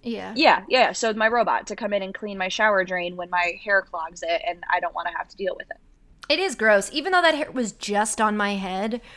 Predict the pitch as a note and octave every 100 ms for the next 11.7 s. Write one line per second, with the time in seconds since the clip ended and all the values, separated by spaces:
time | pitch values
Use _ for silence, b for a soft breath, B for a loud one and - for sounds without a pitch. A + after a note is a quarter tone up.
0 | B G#3+ B3+ C4 D4 C4 A#3 A#3 B3+ B3
1 | B3 - - A3+ A3 A#3+ - G#3+ G#3+ G3
2 | G3+ F3+ F#3 F#3 G3 A3 A#3+ A#3 A3+ A3+
3 | A#3 A#3 A#3+ A3+ G#3 G#3 G3+ A#3 B3 B3
4 | - A4 - D4 - G4+ A4 F4 E4+ D4+
5 | D#4+ F4 B3 A#3 B3+ A#3 F#3 G#3+ G#3+ -
6 | - F#3+ E3+ - - F#3+ A2+ - - A3
7 | G#3 G3+ D4 F4+ E4+ F4 C4+ - - G3+
8 | F#3 F#3 F3+ E3 - - G#3 A3+ A3 G#3+
9 | F#3+ - G3+ E3+ G#3+ F#3+ G3 G#3+ - b
10 | b b b b - F3 E3+ - G3+ F3+
11 | - F3 F#3 G#3+ G#3+ -